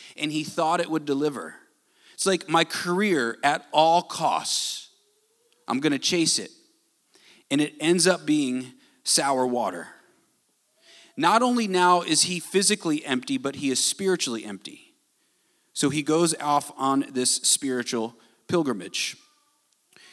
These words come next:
He has longings,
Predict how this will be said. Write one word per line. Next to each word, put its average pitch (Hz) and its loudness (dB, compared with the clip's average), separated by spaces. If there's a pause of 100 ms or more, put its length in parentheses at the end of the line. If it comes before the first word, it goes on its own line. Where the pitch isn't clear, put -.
(2500)
He 151 2
has 185 2
longings, 147 -2